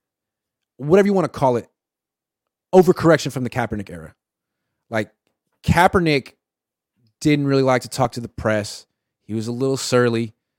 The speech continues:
He didn't even like to talk to a lot of his teammates, would walk around the facility with the Beats headphones on, um, became very political. I think Ji-,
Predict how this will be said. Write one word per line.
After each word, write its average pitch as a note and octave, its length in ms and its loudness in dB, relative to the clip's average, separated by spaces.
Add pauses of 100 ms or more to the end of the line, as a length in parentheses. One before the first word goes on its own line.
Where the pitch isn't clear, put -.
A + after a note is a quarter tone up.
(120)
He G#2 80 -20
didn't B2+ 200 -6
even C#3 160 -4
like C3 140 -4
to A#2 60 -16
talk B2+ 240 -2
to A#2+ 60 -8
a - 20 -6
lot A2+ 140 -4
of G#2+ 60 -8
his G#2 100 -12
teammates, G#2+ 500 -6
would G2+ 100 -14
walk A#2+ 220 0
around C3 160 -4
the A#2 40 -10
facility A#2+ 460 -6
with A2+ 140 -12
the G2+ 60 -20
Beats A2+ 420 -10 (100)
headphones A2+ 540 -4
on, G#2 340 -6 (500)
um, G#2 540 -6 (600)
became C#3 400 -2
very C3 200 0
political. A#2 640 -4
I B2 60 -4
think G#2+ 320 -6
Ji-, C#3 180 -6